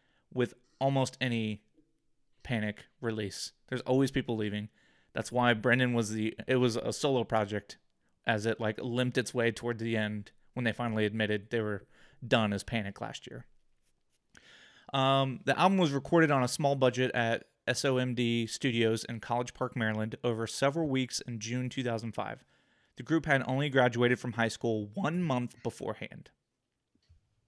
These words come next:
With lyrics written by lead guitarist and backing vocalist Ryan Ross, the album is divided into halves stylistically. The first half is primarily pop punk with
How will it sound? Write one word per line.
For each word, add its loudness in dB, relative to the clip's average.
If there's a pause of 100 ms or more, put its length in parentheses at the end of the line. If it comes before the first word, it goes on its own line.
(100)
With -4
lyrics 4
written 0
by 4
lead 0
guitarist -2
and -6
backing 0
vocalist -4
Ryan -2
Ross, -4 (600)
the -6
album 2
is 2
divided 4
into 2
halves 0
stylistically. -2 (320)
The -20
first -4
half 0
is -4
primarily 0
pop -6
punk -8
with -12